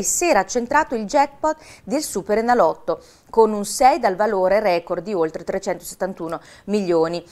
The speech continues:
Ognuno di loro si aggiudica quattro milioni e poco più, eh, di euro, eh, secondo quanto ricorda l'agenzia specializzata Agimec. Allora, cinque dei superfortunati marchigiani avevano acquistato la loro quota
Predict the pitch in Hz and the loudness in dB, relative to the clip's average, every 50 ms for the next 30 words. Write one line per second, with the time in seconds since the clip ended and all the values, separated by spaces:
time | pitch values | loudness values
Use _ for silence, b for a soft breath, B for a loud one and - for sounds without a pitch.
0 | B B B B B 196 208 226 254 262 247 233 208 180 220 220 233 226 220 202 | B B B B B 0 2 4 4 4 4 4 2 2 4 6 6 6 6 4
1 | - - 196 180 160 202 226 220 170 196 - - 175 - - 208 202 196 - - | 0 0 -2 -2 -2 -2 -6 -4 -6 -6 -4 -4 -4 -2 0 0 0 0 -2 -6
2 | 185 190 190 190 185 202 233 226 208 202 185 170 160 - _ _ _ _ _ - | -6 -4 -4 -4 0 2 4 4 4 2 0 -4 -10 -14 _ _ _ _ _ -20
3 | - - _ _ _ _ _ _ _ _ _ - - - - 196 185 - 214 196 | -20 -20 _ _ _ _ _ _ _ _ _ -20 -14 -8 -4 -4 0 4 4 4
4 | - - 196 - - 214 214 190 - B B B B B - 170 160 165 170 165 | 4 2 -10 -10 -8 -8 -6 -6 -8 B B B B B -6 -4 -2 -2 -2 -2
5 | 214 262 247 247 262 294 320 330 349 359 392 440 - b b b b b b b | 2 4 6 6 6 6 2 0 2 2 2 2 0 b b b b b b b
6 | - 185 185 - - 233 - - 233 233 226 214 202 - 240 214 196 190 185 180 | -2 -2 0 0 -2 -2 0 2 0 2 0 -2 -2 0 2 2 2 0 -4 -10
7 | - _ - 180 180 180 190 262 285 - 220 196 214 233 247 240 208 175 190 208 | -12 _ -4 -2 0 0 0 -2 -2 0 0 0 0 2 0 0 0 -2 -4 -8
8 | 202 - 208 190 - 196 185 - 254 233 294 247 190 196 170 175 175 - 208 - | -8 -8 -10 -8 -8 -8 -8 -6 -6 -8 -6 -4 0 0 0 0 0 0 -2 -2
9 | - - 190 175 175 170 151 170 180 185 185 175 175 170 - _ - - - - | 0 0 0 0 0 -2 -4 -10 -10 -6 -6 -6 -6 -6 -10 _ -10 -10 -8 -4
10 | - - 208 214 196 185 170 165 165 165 170 180 - - - 311 294 254 220 202 | 0 0 0 0 0 0 0 2 2 0 -2 -6 -6 -6 -4 -4 -2 -2 -4 0
11 | - 196 170 170 B B B B B B 190 202 208 - 277 240 - 233 226 - | 2 2 2 2 B B B B B B 0 0 0 0 0 0 0 0 0 0
12 | 226 202 202 214 220 240 247 240 240 196 196 196 190 - 190 175 254 277 311 294 | -4 -6 -4 -2 0 0 0 0 -2 -4 -4 -4 -4 -6 -2 2 2 2 2 2
13 | 240 208 226 190 202 196 196 190 208 208 - - 240 233 233 196 180 175 185 185 | 0 -2 -2 -2 -2 -4 -4 -4 -6 -4 -2 0 0 0 2 0 0 0 0 0
14 | 190 180 - 214 220 247 277 285 - 302 311 | 0 0 2 4 4 4 4 2 0 -2 -2